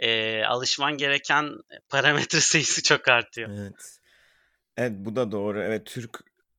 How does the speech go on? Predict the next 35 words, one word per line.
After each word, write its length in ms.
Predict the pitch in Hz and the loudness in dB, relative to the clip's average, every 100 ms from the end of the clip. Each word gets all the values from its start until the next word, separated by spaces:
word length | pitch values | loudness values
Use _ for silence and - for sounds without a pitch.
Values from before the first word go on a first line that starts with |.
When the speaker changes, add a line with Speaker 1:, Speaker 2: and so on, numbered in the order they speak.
| _ 110 | _ -4
Speaker 2:
olunca 420 | 110 131 135 131 | -4 -4 -4 -2
yani 140 | 113 | -2
sonuçta 280 | 117 117 135 | -2 -6 -4
senin 280 | 131 123 127 | -4 -4 -2
alışık 400 | 123 113 - 131 | -2 -2 -4 0
olduğun 360 | 113 110 120 | 2 2 -2
bir 80 | 117 | -4
kültür, 360 | - 110 92 147 | -6 -8 -6 -2
alışık 320 | 104 107 - | -2 -2 -2
olduğun 360 | 120 113 123 113 | 0 0 -2 -4
bir 80 | |
çalışma 480 | - 113 98 - 95 | -4 -4 -4 -4 -6
tarzı, 540 | 110 107 101 101 156 - - - - _ - | -2 0 0 -2 -4 -4 -14 -20 -20 _ 0
e, 40 | 117 113 | 2 4
daha 260 | 123 139 135 | 2 4 4
rahat 400 | 127 135 170 - | 4 4 0 -2
Speaker 1:
Evet. 260 | 117 104 107 - _ - | -8 -8 -10 -14 _ -8
Speaker 2:
kaynaşabilirsin, 1000 | 139 123 127 127 151 135 135 120 120 113 | 4 4 4 2 2 4 2 0 -4 0
daha 240 | 117 117 | 2 4
rahat 240 | 117 117 120 | 4 4 2
alışabilirsin 800 | 117 - 120 110 117 104 110 101 | -2 0 0 2 -2 -2 -6 -2
hem 180 | 131 | -2
insanlara 540 | 139 120 127 120 117 151 | -2 -2 -2 0 0 0
hem 160 | 147 | -2
işe. 260 | 131 - 117 | -4 -2 0
Speaker 1:
Doğru. 300 | 123 117 107 - - | 0 0 -6 -12 -6
Speaker 2:
Peki 280 | 135 - 175 | -6 -4 -8
şimdi 400 | - 160 156 135 | -6 -6 -6 0
bu 280 | 143 107 110 | -2 -2 -8
bir, 120 | 135 - - | -10 -14 -12
bir 120 | 131 | -8
sene, 240 | 160 135 | -2 0
üç 240 | 143 127 147 | -2 -2 2
aylık 360 | 127 123 117 | 2 2 -2
süreçte 720 | - 123 123 - - 120 110 | -6 0 0 0 0 2 2